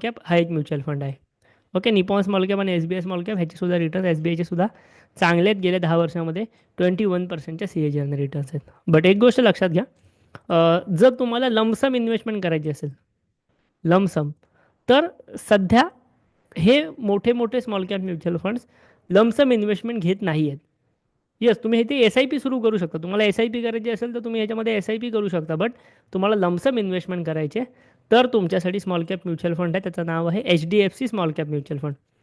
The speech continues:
कारण की एचडीएफसी स्मॉल कॅप म्युच्युअल फंडमध्ये तुम्ही सध्या लमसम नक्की करू शकता.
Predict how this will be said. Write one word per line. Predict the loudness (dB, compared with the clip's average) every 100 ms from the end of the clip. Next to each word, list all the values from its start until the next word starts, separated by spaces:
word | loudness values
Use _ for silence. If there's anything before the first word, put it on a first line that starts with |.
| _ 2
कारण | 2 4
की |
एचडीएफसी | 4 4 4 2 0
स्मॉल | -2 -2 -2
कॅप | -4
म्युच्युअल | -4 -4 -4
फंडमध्ये | -2 -4 -4
तुम्ही | -6
सध्या | -4 -2 -2 -4 _ _ _ 2
लमसम | 4 4 2 0
नक्की | -2 -4 -2
करू | 0 2
शकता. | 0 -6 -12